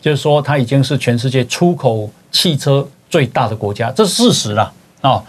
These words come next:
以辆数来讲啊。可是那个是用补贴换来的，所以现在欧洲现在惨了，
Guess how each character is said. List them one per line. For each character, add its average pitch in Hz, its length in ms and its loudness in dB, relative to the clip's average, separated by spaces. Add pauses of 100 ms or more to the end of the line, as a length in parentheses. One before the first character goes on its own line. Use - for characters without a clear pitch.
(280)
以 131 140 -2
辆 190 220 4
数 156 240 -2
来 127 160 4
讲 107 300 0
啊。 90 160 -14 (680)
可 - 120 -2
是 247 220 0
那 240 100 2
个 185 100 -2
是 220 140 -6
用 190 120 4 (120)
补 101 200 -2
贴 165 240 0
换 143 220 0
来 90 160 -4
的， 98 100 -12
所 156 140 -2
以 147 40 2
现 135 80 4
在 151 80 4
欧 156 180 0
洲 147 180 2
现 151 100 2
在 139 80 2
惨 - 260 -8
了， 87 140 -12